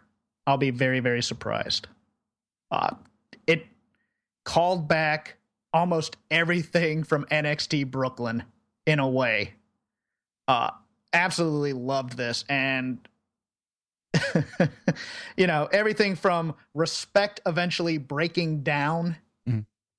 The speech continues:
Speaker 1: with Sasha Banks having to heel it up. Uh, the inclusion of Izzy into Sasha's healing it up was great, I thought. Um, is there a better heel than Sasha Banks? Perhaps.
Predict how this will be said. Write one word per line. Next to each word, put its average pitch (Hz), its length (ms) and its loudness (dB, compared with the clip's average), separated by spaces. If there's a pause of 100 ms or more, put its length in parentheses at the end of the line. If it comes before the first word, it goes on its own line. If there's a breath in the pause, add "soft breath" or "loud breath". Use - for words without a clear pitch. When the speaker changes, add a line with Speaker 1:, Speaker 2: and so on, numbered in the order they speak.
Speaker 1:
with 170 160 2
Sasha 175 320 0
Banks 165 480 0
having 160 420 -2
to 160 80 -2
heel 165 280 -2
it 151 100 0
up. 156 360 -2 (680)
Uh, 139 320 0
the 208 120 4
inclusion 196 460 2
of 180 160 2 (140)
Izzy 190 540 2 (720)
into 196 260 4
Sasha's 202 460 0
healing 196 400 0
it 185 100 2
up 190 340 -2 (120)
was 180 240 -6
great, 170 580 -4
I 202 140 4
thought. 208 440 -2 (520)
Um, - 180 -12
is 214 200 0
there 226 180 4
a - 20 -2
better 214 280 2
heel 220 240 0
than 220 120 0
Sasha 220 380 0
Banks? 220 500 -2 (440)
Perhaps. 190 680 0